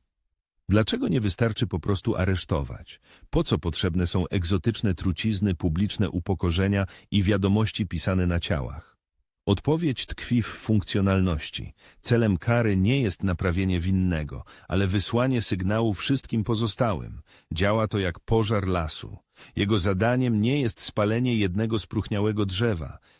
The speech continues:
Jego zadaniem jest wypalenie całego poszycia, w którym mogą ukrywać się inne zagrożenia,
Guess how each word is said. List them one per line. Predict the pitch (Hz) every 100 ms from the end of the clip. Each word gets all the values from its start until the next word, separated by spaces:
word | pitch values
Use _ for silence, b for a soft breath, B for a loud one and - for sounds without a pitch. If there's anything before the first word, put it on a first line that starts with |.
| b
Jego | 87 87
zadaniem | 90 95 85 123 120 85
jest | 92 87
wypalenie | 85 98 98 104 120 110
całego | - 104 113 135 120
poszycia, | - 98 135 123 95 85 B -
w |
którym | - 120 107
mogą | 104 110 113
ukrywać | 104 - 123 120 104
się | -
inne | 104 - 143 123 95
zagrożenia, | 80 80 85 82 82 69 -